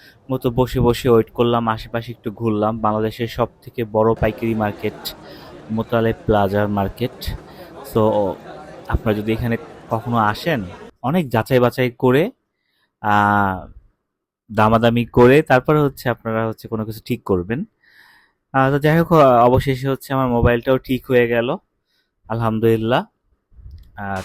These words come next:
তারপরে হচ্ছে অফিসে আসলাম। এরপরে হচ্ছে এত বেশি বৃষ্টি নেমেছে আজকে, আজকে মনে হয় আকাশ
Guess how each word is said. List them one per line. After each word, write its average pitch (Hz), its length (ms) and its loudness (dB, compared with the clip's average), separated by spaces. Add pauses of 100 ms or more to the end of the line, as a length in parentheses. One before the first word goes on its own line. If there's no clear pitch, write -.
তারপরে 135 460 0
হচ্ছে 135 540 -4
অফিসে 123 340 -6
আসলাম। 120 600 -4
এরপরে 120 680 0
হচ্ছে 117 640 -6 (800)
এত 139 340 -6 (360)
বেশি 139 500 2 (100)
বৃষ্টি 139 480 -4
নেমেছে 127 640 0
আজকে, 127 500 -2
আজকে 110 320 -4
মনে 120 180 -2
হয় 127 280 -2
আকাশ 117 400 -2